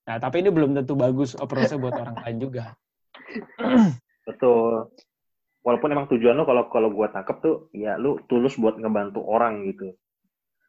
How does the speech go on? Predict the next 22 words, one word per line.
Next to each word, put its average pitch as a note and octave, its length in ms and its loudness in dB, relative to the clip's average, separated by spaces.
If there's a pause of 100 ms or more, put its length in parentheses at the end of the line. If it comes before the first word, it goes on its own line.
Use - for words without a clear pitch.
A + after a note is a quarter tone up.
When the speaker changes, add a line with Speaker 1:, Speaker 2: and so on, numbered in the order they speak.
Speaker 1:
Ya, B2 260 -4
cuma D#3 240 0
Speaker 2:
Iya, - 80 -2
Speaker 1:
beresiko, - 320 -4
Speaker 2:
apa G#2+ 240 -6
Speaker 1:
Cak. G#2 160 -8
Speaker 2:
yang A2 160 -8
bisa A2 160 -14
Speaker 1:
<laughs> C3 80 2
Beresiko, F#3+ 320 6
Speaker 2:
ngebantu. G#3 160 4
Speaker 1:
Cak. - 140 2
Speaker 2:
Tapi D#3 160 4
beresikonya B2+ 480 0
tinggi, D#3+ 380 2
beresikonya C3 480 2
tinggi D3+ 220 4
tapi C#3+ 260 0
memang. A#2 360 -4 (120)
Speaker 1:
Makanya G#3 360 2
kalau E3 320 6
lu E3+ 200 6